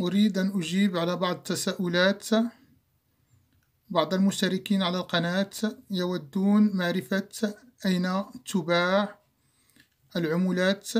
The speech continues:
النقدية القديمة أو النادرة. أقول هناك موقع، وهو موقع م-، موثوق، اسمه أو اسمه إيباي.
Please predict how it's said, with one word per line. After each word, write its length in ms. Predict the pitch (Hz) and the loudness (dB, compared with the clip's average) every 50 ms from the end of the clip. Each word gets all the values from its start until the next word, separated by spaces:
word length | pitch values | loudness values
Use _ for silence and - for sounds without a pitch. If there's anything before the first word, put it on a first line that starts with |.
| 226 - - - - - _ _ _ _ _ _ - | -4 -4 -8 -20 -20 -20 _ _ _ _ _ _ -2
النقدية 540 | 180 180 190 196 196 196 185 170 180 185 180 | 0 2 2 2 2 0 -4 -6 -4 -4 -4
القديمة 680 | 170 170 - 185 175 175 196 202 190 185 185 196 - | -4 -2 0 0 0 2 2 2 2 2 0 -2 -4
أو 140 | 185 175 170 | -4 -4 -2
النادرة. 680 | 165 165 175 185 175 170 175 170 175 180 196 208 208 - _ _ _ _ _ _ _ _ _ _ _ _ _ _ _ _ _ _ _ _ _ - | -2 -2 -2 -2 -2 -2 -2 0 0 -2 -2 -4 -6 -12 _ _ _ _ _ _ _ _ _ _ _ _ _ _ _ _ _ _ _ _ _ 0
أقول 420 | 196 196 - - 214 226 233 214 | 0 2 2 4 6 8 8 8
هناك 500 | 202 208 202 202 208 214 220 220 - - | 6 6 6 6 6 6 4 4 2 2
موقع، 560 | 202 196 196 190 196 - 202 190 185 175 170 - - - _ _ _ - _ _ - | 4 4 4 2 0 2 2 2 2 2 -2 -6 -12 -18 _ _ _ -20 _ _ -4
وهو 260 | 190 175 185 190 190 | -2 0 0 0 0
موقع 340 | 190 196 190 190 - 190 175 | 0 0 0 -2 -4 -4 -2
م-، 460 | 175 175 180 180 175 175 175 170 175 | -2 0 0 2 2 2 0 0 -2
موثوق، 640 | 175 170 170 - - 190 190 208 220 220 - 208 208 208 - - _ _ _ _ _ _ - 233 - - _ _ _ _ - | -4 -6 -6 -4 -2 0 0 0 0 0 -2 -4 -4 -4 -8 -16 _ _ _ _ _ _ -20 -20 -20 -20 _ _ _ _ -2
اسمه 580 | 190 - - - 202 190 175 170 180 180 175 - _ _ _ _ - | -2 0 2 2 2 2 2 0 -4 -6 -8 -12 _ _ _ _ -8
أو 160 | 185 185 202 | -6 -4 -4
اسمه 360 | 196 - - 196 175 180 202 - - | 0 2 2 2 2 0 -2 -4 -4
إيباي. 380 | 170 160 185 190 208 226 240 | -2 0 2 4 4 4 4